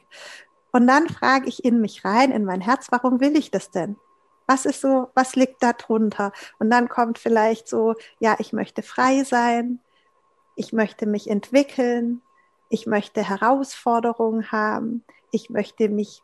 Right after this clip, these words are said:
mehr spüren, wer ich bin, ich möchte leidenschaftlich sein.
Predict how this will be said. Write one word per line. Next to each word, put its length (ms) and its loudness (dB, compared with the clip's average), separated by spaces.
mehr 240 2
spüren, 640 2
wer 160 0
ich 240 -4
bin, 460 2
ich 200 -2
möchte 640 0
leidenschaftlich 960 4
sein. 460 0